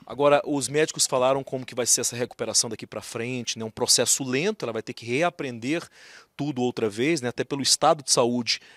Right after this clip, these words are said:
o período que ela passou quase dois meses no hospital. Agora a família vai ter que ter força pra poder acompanhar essa evolução do dia a dia.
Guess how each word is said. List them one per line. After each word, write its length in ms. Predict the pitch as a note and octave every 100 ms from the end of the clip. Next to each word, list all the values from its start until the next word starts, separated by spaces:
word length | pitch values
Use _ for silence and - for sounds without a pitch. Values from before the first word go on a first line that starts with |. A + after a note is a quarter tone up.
| _
o 60 | G2+
período 500 | - D3 E3+ G#3 C#3+
que 80 | B2
ela 80 |
passou 240 | - A#2+ B2
quase 300 | - C3 B2
dois 320 | A#2+ C3 B2
meses 500 | B2 C#3 F#3 D3 A2
no 80 | A2+
hospital. 560 | - G#2 - A#2 E3 - - - -
Agora 320 | A#2 C3 D3
a 40 |
família 680 | - C#3+ B2+ C#3+ E3+ F3+ -
vai 260 | A#2+ C3 C#3+
ter 180 | - B2+
que 60 |
ter 100 | D#3+
força 440 | - - E3+ G#3 -
pra 140 | A3
poder 440 | - C3 B2 E3+ - _ _ _
acompanhar 920 | - D3 - G3+ - G3 E3 G3+ G#3+
essa 240 | D#3+ - C#3
evolução 500 | B2 C#3 C3 - C3+
do 120 | C3
dia 180 | A#2+ D3
a 20 |
dia. 300 | G#2+ G2+